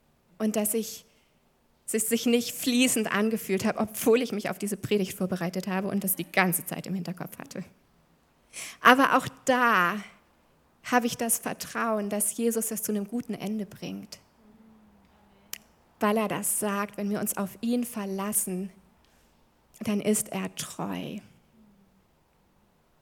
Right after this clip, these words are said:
Und es macht auch einen Unterschied, wenn ich über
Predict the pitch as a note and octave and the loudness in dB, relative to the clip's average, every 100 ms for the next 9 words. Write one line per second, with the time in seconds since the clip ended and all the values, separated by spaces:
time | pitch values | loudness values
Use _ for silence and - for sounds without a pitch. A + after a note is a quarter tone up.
0 | _ _ _ _ _ _ _ _ _ _ | _ _ _ _ _ _ _ _ _ _
1 | _ _ _ _ _ _ _ _ _ _ | _ _ _ _ _ _ _ _ _ _
2 | _ _ _ _ _ _ - - - G#3+ | _ _ _ _ _ _ -16 -16 -2 0
3 | A3 A#3 D4+ - A3+ A3 A#3 C#4 A#3 - | 2 2 0 -2 -6 -4 -4 -2 -2 -2
4 | G#3+ F#3+ G#3+ G#3+ G#3+ A3 G#3 | -4 -2 0 2 0 0 0